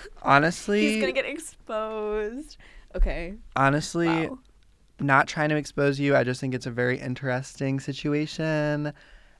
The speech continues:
Speaker 2: And I think the world needs to know to be a little bit more courageous than you.
Speaker 1: I just think that every time there's, like, a W T F moment where you're like, "Why is this person all of a sudden, like, not talking to me?" Like, I just feel like there, that is when it's not okay to ghost.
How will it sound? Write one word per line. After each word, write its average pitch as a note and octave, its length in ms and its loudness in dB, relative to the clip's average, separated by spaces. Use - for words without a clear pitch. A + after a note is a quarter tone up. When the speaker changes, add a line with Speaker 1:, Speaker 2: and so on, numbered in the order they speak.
Speaker 2:
And C3+ 160 2
I C3+ 80 4
think C#3+ 180 0
the C#3 120 0
world C3+ 300 4
needs C#3 280 -2
to D3 120 -4
know C3 540 2
to - 100 -12
be C3+ 120 -2
a C3 60 4
little B2+ 240 4
bit C3 120 4
more A#2+ 220 0
courageous A#2 540 -4
than - 220 -8
you. G#3 300 -6
Speaker 1:
I F#3+ 100 0
just G#3+ 180 -8
think E4+ 180 -8
that F4+ 260 -2
every F#3 200 -4
time B3 280 -10
there's, G3+ 260 -8
like, F#3+ 260 -6
a F#3 60 -6
W E3 320 -6
T F3 200 -8
F C#3 180 -10
moment F3+ 400 -10
where F#3 140 -6
you're F3+ 140 -2
like, D#3+ 300 -6
"Why E3 300 -4
is E3+ 160 -6
this D#3 140 -14
person D3 600 -14
all - 160 -12
of D#3 60 -12
a E3 40 -10
sudden, D3+ 360 -14
like, B2+ 160 -18
not C3 240 -12
talking C#3+ 360 -14
to - 160 -20
me?" - 260 -20
Like, D3+ 260 -10
I F3+ 80 0
just G3 160 -10
feel A#3+ 120 -4
like A#3 200 -10
there, E3 260 -6
that E3+ 280 0
is B3+ 140 -6
when C4+ 200 -8
it's F#3+ 200 -8
not E3 180 -6
okay E3 220 -10
to C#3 80 -10
ghost. - 560 -14